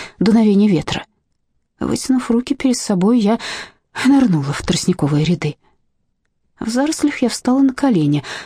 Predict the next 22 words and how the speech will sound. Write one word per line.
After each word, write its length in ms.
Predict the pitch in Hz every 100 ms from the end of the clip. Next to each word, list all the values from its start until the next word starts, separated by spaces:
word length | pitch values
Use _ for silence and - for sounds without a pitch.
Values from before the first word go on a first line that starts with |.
| - -
Всадник 420 | - 233 190 -
не 100 | 196
последовал 600 | 202 190 165 151 160 190
за 140 | 233
мной, 280 | 233 247 262
его 200 | - 170
лошадь 360 | 165 165 - -
вновь 380 | 170 170 156 147
заржала, 600 | 156 156 165 185 254 254
а 40 |
передние 480 | 196 175 170 160 151
заостренные 560 | 160 165 - 165 156
копыта 480 | 151 165 - 240 285 - - - -
рассекли 560 | 202 202 - 214 202
воздух. 480 | 185 - - 170 - _ _ _ _ _ _ _
Открыв 420 | - - 240 -
рот, 220 | 254 294
я 80 | 320
смотрела 520 | - 262 - 240 277 - - - _ _ -
на 120 | 190 190
своего 340 | - 175 180
преследователя. 920 | 190 - 220 - 147 143 147 - 170